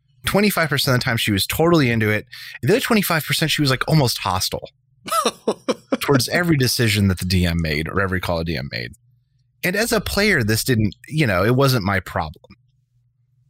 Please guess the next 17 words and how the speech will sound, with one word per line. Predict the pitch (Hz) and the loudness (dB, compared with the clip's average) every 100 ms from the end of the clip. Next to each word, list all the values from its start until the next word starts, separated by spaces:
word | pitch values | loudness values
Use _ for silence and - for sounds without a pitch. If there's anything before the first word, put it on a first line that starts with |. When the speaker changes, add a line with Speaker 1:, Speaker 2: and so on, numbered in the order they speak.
| _ _ _ _ 117 | _ _ _ _ -6
Speaker 1:
But | 123 120 | -2 0
then | 175 | 2
when | 190 165 | 4 4
I | 139 | 2
started | - 139 117 | 2 2 2
D | 101 101 107 | 2 2 2
Ming | 107 92 | 2 0
for | 98 87 | 0 0
it, | - | 0
it | 104 | -2
became | 101 90 - 92 87 | -2 -2 -2 -2 0
my | 80 80 | -2 -4
problem. | - - - - 92 | -8 -10 -10 -6 -4
Speaker 2:
Yep. | 71 - - - _ _ _ - - - _ _ _ _ | -2 -4 -8 -18 _ _ _ -20 -20 -20 _ _ _ _
Speaker 1:
And | 110 107 | -2 -2
I | 95 127 | -2 0
remember, | 160 156 143 139 135 131 - | 2 2 2 2 4 2 -2